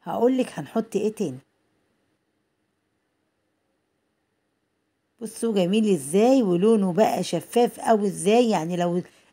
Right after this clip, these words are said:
الرغوة دي هديت خالص، بص انا بوريكي كده، جبت رتل مية وهحط فيهم مية جرام ملح، مية جرام ملح. هقلب بقى كده كويس،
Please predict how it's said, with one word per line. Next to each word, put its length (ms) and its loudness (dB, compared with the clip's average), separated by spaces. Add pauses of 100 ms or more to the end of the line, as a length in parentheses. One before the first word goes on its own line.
الرغوة 440 4
دي 300 0
هديت 260 -4
خالص، 420 2 (260)
بص 160 -6
انا 80 -4
بوريكي 400 -2
كده، 180 2
جبت 260 0
رتل 280 4
مية 360 0 (300)
وهحط 500 2
فيهم 440 2
مية 160 4
جرام 600 4 (120)
ملح، 540 -8 (1300)
مية 160 -2
جرام 360 2
ملح. 560 -4 (720)
هقلب 480 0
بقى 220 2
كده 260 -4
كويس، 720 2